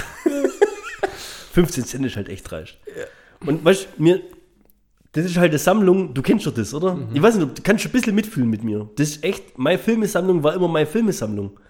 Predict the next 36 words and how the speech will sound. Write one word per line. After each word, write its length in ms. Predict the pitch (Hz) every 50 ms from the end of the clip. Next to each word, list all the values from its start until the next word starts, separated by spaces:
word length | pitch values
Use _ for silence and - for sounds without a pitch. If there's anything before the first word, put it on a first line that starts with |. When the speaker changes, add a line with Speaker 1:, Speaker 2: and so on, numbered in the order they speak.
| _ _ _ _ _ _ _ _ _ _ _ _ _ _
Speaker 1:
Und 200 | - 139 139 135
was 200 | 156 160 - -
richtig 360 | 185 226 - 107 - - -
hart 140 | - 117 107
Speaker 2:
Mhm. 60 | - 180
Speaker 1:
ist, 180 | 190 - - - _ _ _ _ _ _ _ _ _ _ _
das 140 | - 123 -
sind 180 | 151 156 147
so 140 | 151 190 220
viele 380 | 208 - 202 190 190 185 180 180 - - - _ _ _ _ _ _ _ _ _ _ _ _ _ _ _ _
geile 260 | - 135 202 247 220
Filme 360 | 202 - - 196 220 214 202 175
dabei. 420 | 127 113 104 110 123 156 170 160 - -
Du 80 | 131 131
denkst 260 | 131 160 180 165 -
dir 160 | 156 156 151
ja 80 | 143 143
jetzt, 180 | 151 147 -
ja, 220 | 113 98 101 117 127
es 140 | 123 -
hast 160 | - 101 - -
Netflix 340 | 123 127 - - 117 -
und 80 | - 113
Amazon 420 | 95 117 131 123 117 - 117 110
und 220 | 107 98 110 101 98
was 180 | 107 110 -
weiß 80 | - 104
ich 100 | 131 139
was 120 | 131 104 101
alles. 260 | 95 120 135 135 - - - - - - - - - - - - - - - - - - -
Die 80 | 135 131
sind 200 | - 175 196 208
da 40 | 190
stelleweise 480 | - - 196 220 202 185 190 - -
nicht 120 | 170 - -
drin. 360 | 202 254 247 180 - - -